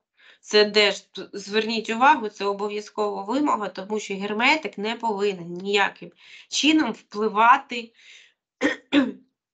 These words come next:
на колір зуба, тому що герметизація — це не пломбування.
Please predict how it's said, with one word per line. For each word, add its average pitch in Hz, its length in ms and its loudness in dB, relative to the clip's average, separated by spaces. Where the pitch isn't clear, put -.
на 220 200 -4
колір 220 500 -4
зуба, 208 300 -4
тому 202 240 -6
що 208 160 -4
герметизація — 208 960 0
це 214 240 -6
не 214 160 -6
пломбування. 190 920 -6